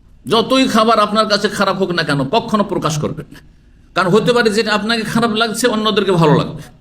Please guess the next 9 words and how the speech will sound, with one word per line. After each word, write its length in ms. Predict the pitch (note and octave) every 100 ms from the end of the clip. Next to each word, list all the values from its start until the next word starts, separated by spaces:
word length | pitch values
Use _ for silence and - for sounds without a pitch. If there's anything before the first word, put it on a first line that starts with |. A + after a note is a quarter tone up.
| - - _ _ - - -
আপনি 260 | F#3+ A3+
যখনই 500 | E3 F#3+ A3+ A#3 A#3+
বলে 220 | A#3+ A#3
দেবেন 240 | A3 G#3 F#3
যে, 100 | D#3+ D3+ - - A3 D#4
"এই 80 | F4+
খাবার 240 | - F#3 E3+
ভালো 180 | E3+ E3
নয়", 340 | D#3 D#3+ E3